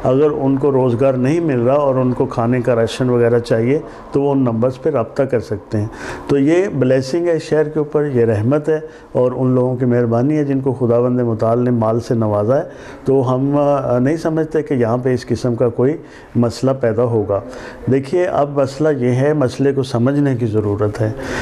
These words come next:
مسئلہ یہ ہے کہ ہم ایک عالمی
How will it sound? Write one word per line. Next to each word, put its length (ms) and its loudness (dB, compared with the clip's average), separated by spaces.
مسئلہ 320 0
یہ 60 0
ہے 180 2
کہ 160 -2
ہم 400 0
ایک 480 2
عالمی 400 2